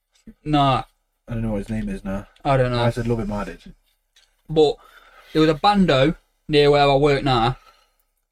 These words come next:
Speaker 1: That one in Chester Green.
Speaker 2: Oh yeah, I went
Speaker 1: Ada
Speaker 2: there many
Speaker 1: Bliss.
Speaker 2: times.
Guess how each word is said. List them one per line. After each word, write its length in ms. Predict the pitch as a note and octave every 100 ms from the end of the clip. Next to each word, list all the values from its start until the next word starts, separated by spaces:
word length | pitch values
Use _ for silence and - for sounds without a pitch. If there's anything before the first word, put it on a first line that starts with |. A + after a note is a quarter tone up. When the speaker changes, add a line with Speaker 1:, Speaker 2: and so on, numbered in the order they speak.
| _ -
Speaker 1:
That 140 | C#3+
one 140 | C#3+ C#3+
in 60 |
Chester 280 | C3+ C3+ -
Green. 300 | C#3 B2 C3+ - _ _ _ _ _ -
Speaker 2:
Oh 160 | B2+
yeah, 180 | A2+ G#2+
I 20 | A#2
went 140 | B2+
Speaker 1:
Ada 100 | C#3
Speaker 2:
there 100 | C3+
many 120 | A#2+
Speaker 1:
Bliss. 140 | B2+ -
Speaker 2:
times. 360 | G#2+ G#2 -